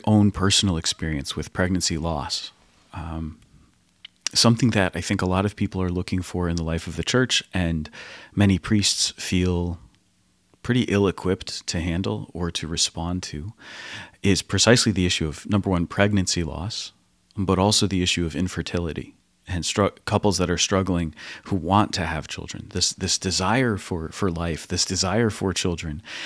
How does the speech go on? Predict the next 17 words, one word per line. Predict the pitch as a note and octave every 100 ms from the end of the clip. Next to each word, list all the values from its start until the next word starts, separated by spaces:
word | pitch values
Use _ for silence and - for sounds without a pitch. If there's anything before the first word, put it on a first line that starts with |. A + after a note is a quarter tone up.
| -
and | F#2+ F2+
the | F2
sadness | - G2 G2+ G#2 -
that | E2
comes | F#2 E2+ -
with | - - F#2
either | F2+ E2+
not | F2+ E2+
being | F#2+ E2+
able | F#2+ G#2
to | - E2+
conceive | E2 D#2 D#2 D2 - - - - - -
or | G#2 F#2
that | E2+
comes | - F#2 F2+ F2
with, | D#2+ - - - _
uh, | E2 D2+